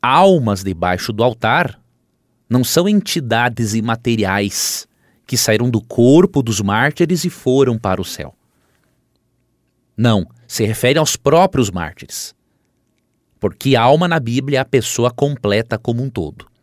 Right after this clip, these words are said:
O propósito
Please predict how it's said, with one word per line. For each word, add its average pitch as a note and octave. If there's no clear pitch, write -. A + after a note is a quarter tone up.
O F#3+
propósito F3+